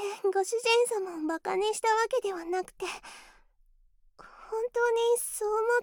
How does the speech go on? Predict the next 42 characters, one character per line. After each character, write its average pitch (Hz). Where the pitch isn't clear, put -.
た 440
ん 381
で 359
す。 -
私 -
の 359
手 370
の 381
中 339
で 294
震 311
え 320
て -
い 311
る 320
こ -
の 349
お 359
ち 381
ん 415
ち 370
ん -
が -
愛 403
お 415
し -
い 453
っ 494
て 349
思 370
え 392
た 403
ん 370
で 320
す。 -
だ -
か -
ら、 -
最 330
後 320
ま -
で 247